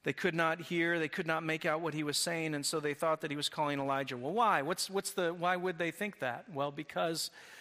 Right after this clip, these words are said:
many of you know the story of Elijah. Elijah didn't die, he was taken up to heaven. And, um, many people at that time believed that, that when Elijah died, was taken up to heaven, that God had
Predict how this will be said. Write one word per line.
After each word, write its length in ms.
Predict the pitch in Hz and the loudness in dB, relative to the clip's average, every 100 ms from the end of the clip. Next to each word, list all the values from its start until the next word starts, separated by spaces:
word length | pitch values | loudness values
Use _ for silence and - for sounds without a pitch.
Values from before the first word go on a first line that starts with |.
| - - - - - | -18 -20 -20 -12 2
many 220 | 180 226 | 4 6
of 100 | 202 | 4
you 80 | 196 | 4
know 140 | 190 | 4
the 80 | 175 | 4
story 260 | - 190 | 4 4
of 80 | 175 | 4
Elijah. 440 | 160 160 196 180 165 | 6 8 6 6 4
Elijah 440 | 156 170 190 180 | 6 4 4 -2
didn't 440 | 147 151 190 170 | -2 0 0 2
die, 200 | 165 185 | 4 4
he 80 | 160 | 4
was 140 | 156 - | 0 0
taken 260 | 185 185 | -2 -2
up 120 | 165 | -4
to 80 | - | -2
heaven. 380 | 151 208 202 120 - _ _ _ _ _ _ _ _ - - - | -2 -2 -2 -8 -14 _ _ _ _ _ _ _ _ -20 -20 -6
And, 360 | - 180 185 180 | 4 6 6 4
um, 600 | 214 196 180 180 175 214 - 311 | 2 4 4 4 0 -4 -8 -2
many 360 | 180 202 233 | 4 4 4
people 360 | - 233 202 185 | 2 0 4 4
at 80 | 170 | 6
that 160 | 185 | 4
time 260 | 208 202 190 | 4 2 2
believed 380 | 170 185 208 175 | 2 2 2 4
that, 240 | 180 175 202 - 170 | 6 4 -2 -10 2
that 180 | 180 | 2
when 160 | 185 180 | 4 2
Elijah 440 | 165 170 185 180 | 4 6 6 4
died, 340 | 160 170 185 175 | 4 6 6 4
was 120 | 151 | -2
taken 220 | 185 180 | 0 0
up 120 | 175 | -2
to 80 | 180 | 0
heaven, 240 | 165 185 175 | 0 2 0
that 160 | 151 | 2
God 300 | 165 175 202 | 6 8 6
had 160 | 185 | 4